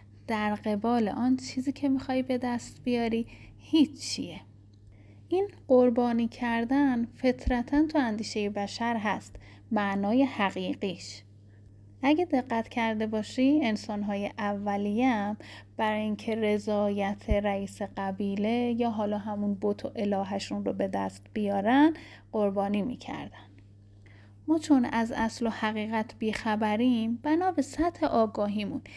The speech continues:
یه شبیه سازی‌هایی با همون رفتار حقیقی تو زندگیمون داریم.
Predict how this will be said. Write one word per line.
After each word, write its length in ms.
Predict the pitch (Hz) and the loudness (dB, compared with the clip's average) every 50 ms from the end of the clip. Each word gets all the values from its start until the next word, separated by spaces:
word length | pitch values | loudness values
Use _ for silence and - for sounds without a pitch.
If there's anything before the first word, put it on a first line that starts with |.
| - - - - - | -20 -20 -20 -12 -8
یه 120 | 339 370 415 | -6 -6 -6
شبیه 640 | 415 - - - - 254 240 233 233 247 240 240 226 233 | -6 -6 -6 -2 0 0 0 0 2 2 2 2 0 -2
سازی‌هایی 1160 | - - - - 240 233 240 233 226 - 240 233 226 - - 247 269 294 330 330 339 349 320 - - - - - - | -6 -6 -4 -2 -2 0 -2 -2 -2 -2 -2 -2 -2 -2 0 2 2 4 4 4 2 0 -2 -6 -10 -18 -20 -8 -6
با 80 | 254 | -6
همون 380 | 226 - - 269 294 330 330 302 | -6 0 2 2 4 6 6 6
رفتار 540 | 277 226 220 - - - - 226 214 214 214 | 4 4 2 0 -4 -4 -2 -2 0 0 -2
حقیقی 540 | 202 202 - 220 208 214 214 220 226 277 285 | -4 -2 -2 -2 -2 0 -2 -2 -2 -4 -4
تو 160 | - - 311 | -4 -2 2
زندگیمون 680 | 302 277 254 220 208 208 214 208 240 247 262 269 269 254 | 4 4 4 4 2 0 0 0 2 4 4 4 4 4
داریم. 360 | 240 220 156 - - - - | 4 2 0 0 -4 -8 -14